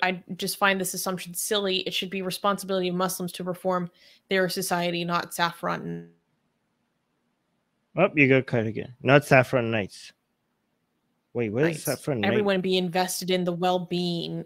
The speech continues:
Speaker 1: of your citizens equally.
Speaker 2: Wait, you got cut for a second. What did you say before saffron knights?
Speaker 1: Oh, it should, it's ba-, basically saying it should be the responsibilities of Muslims to reform
Speaker 2: Mm.
Speaker 1: their own personal law instead of, like,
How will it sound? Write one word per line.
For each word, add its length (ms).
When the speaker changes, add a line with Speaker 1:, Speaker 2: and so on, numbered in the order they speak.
Speaker 1:
of 520
your 180
citizens 880
equally. 520
Speaker 2:
Wait, 160
you 100
got 200
cut 180
for 140
a 60
second. 300
What 140
did 140
you 60
say 200
before 360
saffron 440
knights? 300
Speaker 1:
Oh, 280
it 180
should, 220
it's 180
ba-, 220
basically 480
saying 220
it 60
should 100
be 100
the 100
responsibilities 880
of 280
Muslims 420
to 120
reform 400
Speaker 2:
Mm. 40
Speaker 1:
their 140
own 160
personal 420
law 260
instead 380
of, 160
like, 400